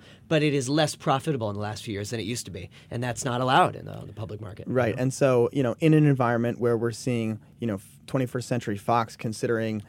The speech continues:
Speaker 2: you know, basically breaking up the company, disbanding it, uh, everyone is in play, right? You know, crossing this morning is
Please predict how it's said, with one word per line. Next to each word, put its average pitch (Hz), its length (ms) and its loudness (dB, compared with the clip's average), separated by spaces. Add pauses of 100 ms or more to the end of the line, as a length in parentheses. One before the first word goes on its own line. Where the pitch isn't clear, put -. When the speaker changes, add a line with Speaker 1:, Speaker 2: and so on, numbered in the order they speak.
(160)
Speaker 2:
you 120 80 -6
know, 101 100 -6
basically 143 440 2
breaking 127 400 2
up 113 120 -2
the 104 80 -4
company, 113 500 -2 (180)
disbanding 117 560 -2
it, 110 180 0 (260)
uh, 98 180 -2 (100)
everyone 143 420 4
is 117 120 -4
in 110 120 -2
play, 113 360 2
right? 113 260 0
You 127 100 -2
know, 104 260 -4
crossing 120 360 -2
this 107 160 -8
morning 117 340 -2
is 107 200 -4